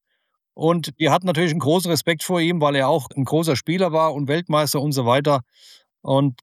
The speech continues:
dann, wenn du mal in so eine Dynamik reinkommst, gerade nach dem Eröffnungsspiel gegen Jugoslawien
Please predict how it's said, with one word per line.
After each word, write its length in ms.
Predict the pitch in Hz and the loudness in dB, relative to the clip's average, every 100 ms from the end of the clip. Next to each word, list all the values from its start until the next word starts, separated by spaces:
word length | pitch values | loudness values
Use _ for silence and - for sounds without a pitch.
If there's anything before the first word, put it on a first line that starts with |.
| _ | _
dann, 240 | 113 147 | -2 0
wenn 140 | 135 165 | 2 2
du 160 | 175 - - | 2 0 -6
mal 260 | 139 143 | -2 0
in 100 | 160 | 2
so 80 | 156 | 0
eine 100 | 165 | 0
Dynamik 520 | 143 147 143 185 175 | 0 2 2 2 0
reinkommst, 520 | 123 123 113 127 113 - | 0 0 0 -2 -2 0
gerade 220 | 123 156 | 0 2
nach 140 | 147 | 0
dem 180 | 135 143 | 0 0
Eröffnungsspiel 560 | 131 151 165 135 147 143 | 0 -2 -4 -4 -2 0
gegen 180 | 139 | 0
Jugoslawien 840 | 135 143 123 127 143 135 113 107 | 0 0 2 2 2 2 0 -2